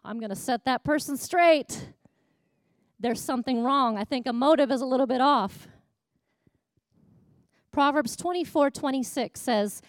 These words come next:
"An honest answer is like a kiss on the lips." Now, if you're the person that's receiving on the other end of the wound,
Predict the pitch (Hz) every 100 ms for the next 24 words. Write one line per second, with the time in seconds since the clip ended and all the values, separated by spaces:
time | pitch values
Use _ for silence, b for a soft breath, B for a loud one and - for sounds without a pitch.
0 | b - 226 247 277 294 - - 254 254
1 | 233 247 208 - 208 208 196 - - 277
2 | 262 - - - b _ 220 247 254 254
3 | 254 240 208 - - - - - - _
4 | _ _ _ _ _ _ _ _ _ _
5 | _ _ _ _ _ _ _ _ _ _
6 | _ 226 254 226 247 254 233 - 302 311
7 | - 302 269 247 240 - 233 214 - 294
8 | 302 254 233 233 226 233 247 254 - 269
9 | 285 294 - - _ _ _ _ _ 254
10 | 220 208 233 226 277 247 220 220 233 -